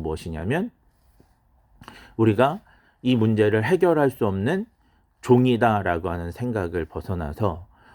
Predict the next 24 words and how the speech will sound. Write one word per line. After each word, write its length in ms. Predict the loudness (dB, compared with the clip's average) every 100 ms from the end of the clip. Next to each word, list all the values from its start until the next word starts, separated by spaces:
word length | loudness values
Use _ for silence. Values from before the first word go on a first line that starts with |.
| _
우리가 280 | 0 2 2
하나님의 1000 | 2 0 2 0 -2 -2 -4 -6 -10 -12
거룩한 560 | -10 -4 -4 -4 -8 -8
자녀고, 680 | -8 -8 -6 -4 -2 -2 -6 _ -20 -20 _
하나님이 460 | -2 0 2 2
우리가 300 | 2 2 0
기도할 420 | -2 -4 -2 -2
때 80 | -2
우리의 320 | -4 -2 -4
기도에 260 | -4 -6 -6
응답하시는 720 | -6 -2 -4 -4 -10 -8 -8
분이라고 480 | -8 -8 -6 -8 -8
하는 360 | -10 -8 -8 -10 _ -20 -20 _
하나님을 640 | -6 0 2 2 0 -4
붙잡는 400 | -4 -10 -12 -12
신앙이 480 | -12 -6 -6 -6 -8
이때 200 | -10 -12
필요한 600 | -10 -4 0 0 -2 -6
것입니다. 540 | -12 -12 -12 -12 -16 -20 -6
오늘 260 | -2 -2 -2 -18 _
이것이 840 | -2 0 4 6 4 2 -2 -2 -4 _
필요하다라고 960 | -16 -6 2 2 4 2 0 0 -2 -2
하는 260 | -6 -6 -8
이야기들을 760 | -8 -8 -8 -8 -4 -2 -4